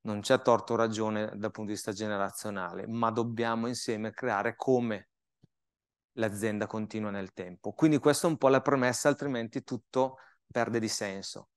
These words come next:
Eh, perché se dovessi chiedere a ciascuno di noi chi ritiene essere questo tema importante, alzi la mano, io immagino che in molti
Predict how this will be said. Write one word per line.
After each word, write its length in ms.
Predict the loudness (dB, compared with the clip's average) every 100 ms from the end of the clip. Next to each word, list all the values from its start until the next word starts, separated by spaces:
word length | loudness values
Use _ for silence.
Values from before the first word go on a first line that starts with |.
| _ _ _ -12
Eh, 160 | -6
perché 200 | -2 -2
se 120 | 2
dovessi 260 | 2 4 0
chiedere 400 | 4 6 8 6
a 40 |
ciascuno 360 | 4 -2 0 2
di 80 | 4
noi 220 | 4 4
chi 500 | 2 6 8 8 8
ritiene 760 | 6 4 2 4 2 2 2 2
essere 640 | 2 2 6 8 6 4 -4 -20 _
questo 340 | 2 2 2
tema 280 | 4 4 4
importante, 1040 | 0 0 2 0 2 0 0 -2 0 2 2
alzi 300 | 0 0 0
la 120 | 2
mano, 640 | 2 2 2 0 -2 -8 _ _ _ _ _
io 140 | -2 0
immagino 520 | 4 2 2 0 0
che 460 | 2 2 2 0 -6 _ _ _
in 220 | -4 0
molti 640 | 4 6 6 4 0 -2